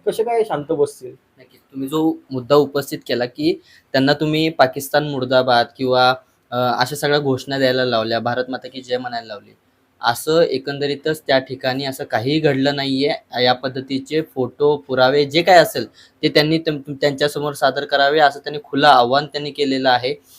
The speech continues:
Speaker 2: अ, कसं बघता या सगळ्याकडे आणि खरंच नेमकं त्या ठिकाणी त्या, अ, नक्की काय झालं होतं?
Speaker 1: ते जर का असे म्हणत असतील ना की ते सगळं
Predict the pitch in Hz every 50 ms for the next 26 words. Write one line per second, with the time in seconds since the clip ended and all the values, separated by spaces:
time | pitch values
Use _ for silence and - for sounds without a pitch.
0 | - _ _ 131 135 135 - 151 143 - 175 160 160 160 - 165 160 156 156 -
1 | 156 151 147 147 147 156 151 170 185 170 156 165 165 180 190 190 - _ _ _
2 | _ _ - 127 - - 156 160 175 190 180 190 185 175 170 170 165 175 180 180
3 | 185 185 - - 71 - - _ _ - 151 156 - 156 - 160 151 147 156 160
4 | 165 165 165 - - - _ _ _ _ _ _ - 160 160 160 165 - 147 147
5 | 147 147 - - 156 160 170 175 170 190 214 - 175 156 151 139 135 123 113 110
6 | 104 - - - - _ _ _ _ _ _ _ _ _ _ _ _ _ _ _
7 | _ _ - 135 131 147 147 - 156 147 143 - 165 131 120 131 139 143 131 -
8 | - - 139 127 120 117 113 113 110 - 123 110 120 120 117 117 - - - -
9 | - - - 104 110 117 113